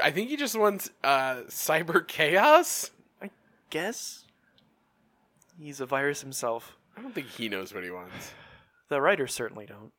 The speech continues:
Speaker 2: So, we cut to room zero, and, uh, Austin and Vera are hanging out while Vera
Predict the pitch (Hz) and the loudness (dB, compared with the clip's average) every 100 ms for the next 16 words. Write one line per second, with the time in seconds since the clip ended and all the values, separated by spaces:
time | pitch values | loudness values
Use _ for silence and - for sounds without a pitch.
0 | _ - 151 - _ _ _ _ 175 269 | _ -2 0 0 _ _ _ _ 2 2
1 | 269 220 208 156 147 123 120 123 _ _ | 2 -2 -2 2 4 6 4 -2 _ _
2 | _ _ _ _ _ _ _ _ - 131 | _ _ _ _ _ _ _ _ -6 -2
3 | 127 127 123 120 117 131 - 139 135 131 | -2 -4 0 0 2 0 0 -6 -6 -10
4 | 123 123 123 123 131 120 117 113 120 123 | -10 -12 -14 -4 0 0 0 -2 -6 -6
5 | 123 120 120 120 123 123 127 135 131 127 | -6 -4 -4 -2 0 0 -4 -2 0 2